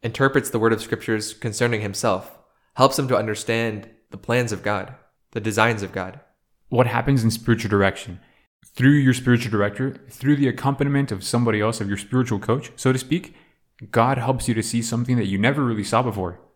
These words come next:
Speaker 2: One time I was in spiritual direction, and I was sitting there, and I was talking with my spiritual director, and I showed him this image of the Sacred Heart of Jesus.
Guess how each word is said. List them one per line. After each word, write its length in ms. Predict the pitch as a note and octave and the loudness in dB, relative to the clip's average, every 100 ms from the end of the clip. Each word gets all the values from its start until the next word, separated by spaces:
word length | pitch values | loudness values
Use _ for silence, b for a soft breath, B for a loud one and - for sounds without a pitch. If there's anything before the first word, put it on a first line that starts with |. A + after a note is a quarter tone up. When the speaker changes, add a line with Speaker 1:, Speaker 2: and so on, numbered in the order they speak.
| _ _ _ _ - | _ _ _ _ 2
Speaker 2:
One 220 | C3+ E3+ | 6 6
time 180 | F#3 C3 | 6 6
I 80 | C#3 | 6
was 120 | C3+ | 4
in 80 | A#2+ | 2
spiritual 360 | - B2 B2 | 4 4 4
direction, 540 | A2 G#2 - F3 F3 - _ _ _ _ _ _ | 4 4 2 -4 -6 -12 _ _ _ _ _ _
and 160 | A#2 G#2+ | -4 0
I 60 | G#2 | 0
was 120 | G2+ | 0
sitting 260 | C3+ C3+ | 0 2
there, 220 | A#2+ B2+ C#3+ | 2 2 0
and 140 | G#2 | -4
I 60 | G2 | -4
was 100 | A#2 | -2
talking 200 | A#2 A#2+ | -4 -2
with 80 | |
my 100 | A2+ | -6
spiritual 320 | G2+ B2 A#2+ G#2+ | -4 -4 -4 -2
director, 580 | G#2+ G#2+ D3+ E3 - - | -4 -4 -6 -8 -12 -6
and 80 | |
I 60 | G#2+ | -6
showed 260 | G2+ C3 C3 | 0 2 2
him 200 | C3+ A#2 | 0 2
this 240 | A2+ - A#2 | 0 0 -2
image 360 | B2 C3+ B2+ | 0 0 -2
of 140 | A#2 G#2+ | -2 -2
the 80 | |
Sacred 300 | - A2 A2 | 0 0 0
Heart 120 | G#2+ G2+ | 0 -2
of 100 | G2 | -2
Jesus. 480 | G#2 G2 F#2 - | -4 -4 -8 -12